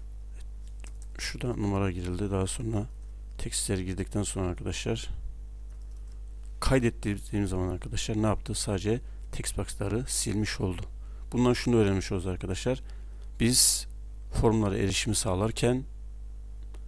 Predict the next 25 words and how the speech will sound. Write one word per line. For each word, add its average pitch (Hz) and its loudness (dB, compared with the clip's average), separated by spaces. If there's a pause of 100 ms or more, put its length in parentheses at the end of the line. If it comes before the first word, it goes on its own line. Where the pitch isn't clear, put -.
(280)
istersek - 4 (140)
belirlemiş 107 6
olduğumuz 92 -2
bir 101 2
nesnenin 104 4 (880)
özelliğini 101 8
oynayabiliriz. 104 4
Tabii 175 2
ki 156 -2
burada 160 4
arkadaşlar 135 2 (680)
buraya 120 2
text - 0
box, 110 0
buraya 110 6
label 107 6
yazabilirsiniz. 101 2
Artık - -2
hangi 139 4
kontrolü, 110 4 (400)
kontrolle 113 4
ilgili 101 2
özellikle 104 2
oynamak 104 4
istiyorsanız 110 2